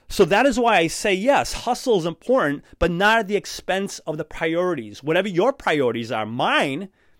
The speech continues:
and perhaps yours are the same. Mine is my health and my relationships, because I'm here to tell you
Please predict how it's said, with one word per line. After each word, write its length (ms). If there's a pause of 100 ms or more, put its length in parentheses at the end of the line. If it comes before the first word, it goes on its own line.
(120)
and 140
perhaps 360
yours 140
are 80
the 60
same. 480
Mine 300
is 120
my 180
health 500 (260)
and 100
my 120
relationships, 720
because 280
I'm 140
here 140
to 80
tell 240
you 240